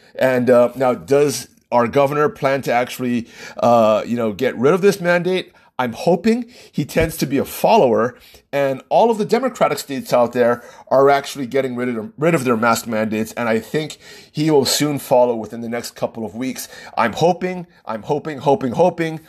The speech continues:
There's nothing more I can say about that. So we'll see what happens. Now, what does this mean for your wedding? Uh, do you have to wear a mask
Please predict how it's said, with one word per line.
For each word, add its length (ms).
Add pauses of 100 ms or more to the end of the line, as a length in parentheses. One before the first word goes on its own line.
(220)
There's 200
nothing 340
more 140
I 80
can 120
say 180
about 320
that. 280 (320)
So 200
we'll 180
see 160
what 140
happens. 500 (320)
Now, 380
what 220
does 120
this 220
mean 220
for 260
your 160
wedding? 420 (440)
Uh, 280
do 160
you 160
have 140
to 100
wear 140
a 40
mask 540